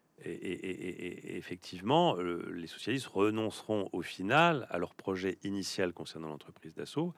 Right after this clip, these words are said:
Et c'est vrai que tous les témoins de cette négociation reconnaissent que les, les tête-à-tête de Bénouville et de, et de, et de, et de Mitterrand ont quand même joué un,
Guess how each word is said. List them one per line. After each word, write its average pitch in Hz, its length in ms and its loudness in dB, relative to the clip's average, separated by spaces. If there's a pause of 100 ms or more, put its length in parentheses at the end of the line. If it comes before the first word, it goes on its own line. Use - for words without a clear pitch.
(640)
Et 78 160 -2
c'est - 180 -2
vrai 98 140 2
que - 100 -6
tous 123 180 -4
les 113 120 4
témoins 107 400 4
de 95 40 0
cette 87 220 -8
négociation 82 560 -4
reconnaissent 92 540 0
que 90 340 -2 (420)
les, 120 720 6
les 101 180 4
tête-à-tête 123 680 4
de 87 100 0
Bénouville 95 680 2
et 78 80 2
de, 73 400 -2
et 80 140 -6
de, 80 260 -8
et 82 100 -8
de, 82 240 -10
et 85 100 -8
de 85 140 -10
Mitterrand 90 680 0
ont 92 100 -6
quand 85 160 -6
même 107 180 0
joué 101 280 0
un, 78 180 -2